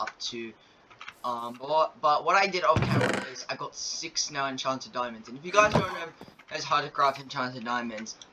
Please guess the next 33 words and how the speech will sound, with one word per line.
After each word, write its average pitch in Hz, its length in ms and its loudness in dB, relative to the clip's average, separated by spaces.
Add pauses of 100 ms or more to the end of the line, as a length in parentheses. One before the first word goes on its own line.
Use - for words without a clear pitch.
(120)
Basically, 135 760 4
uh, 131 220 2
let 131 100 -6
me 143 80 -8
try 127 300 2
and 117 120 -6 (140)
find 117 380 -6
it 104 160 -14
right 110 240 -14
now. - 100 -18
I - 60 -20
think - 200 -14
it's 180 140 -8
in 151 140 -8
the 120 100 -10 (180)
mining, 127 680 -10 (580)
and 120 300 -8
then, 110 640 -10
hold 101 260 -14
on, 95 80 -18 (180)
wait. 95 240 -12 (360)
Can 110 100 -10
you 123 100 -6
get 165 140 -8
up - 160 -4
to, 139 300 -6
oh, - 80 -10
you - 120 -14
can 120 100 -10
get 131 120 -6
up - 220 -18
to - 80 -8
twelve? 90 500 -10